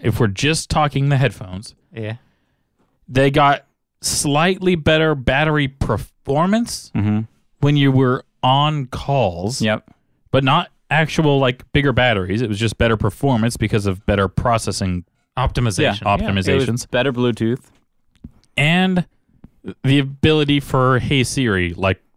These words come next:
Speaker 1: listening all the time.
Speaker 3: Mm-hmm. And they, they were better at syncing with Bluetooth, so when you put one in, it didn't go all wonky.
Speaker 1: Sure.
Speaker 3: Had that happen
Speaker 1: But
Speaker 3: a bunch of times.
Speaker 1: that's, that's it.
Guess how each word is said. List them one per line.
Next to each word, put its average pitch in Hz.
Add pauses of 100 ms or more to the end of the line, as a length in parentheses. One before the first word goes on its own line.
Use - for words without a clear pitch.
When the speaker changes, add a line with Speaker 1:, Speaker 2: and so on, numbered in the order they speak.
Speaker 1:
listening 104
all 85
the -
time. 80
Speaker 3:
Mm-hmm. 107 (180)
And 139
they, 135
they 123
were 127
better 123
at 104
syncing 113
with 101
Bluetooth, 110
so 110
when 107
you 101
put 113
one 107
in, 104
it 98
didn't 101
go 101
all 98
wonky. 101
Speaker 1:
Sure. 95 (280)
Speaker 3:
Had 98
that 92
happen 95
Speaker 1:
But 175
Speaker 3:
a 92 (140)
bunch 104
of 85
times. - (220)
Speaker 1:
that's, -
that's 180
it. 120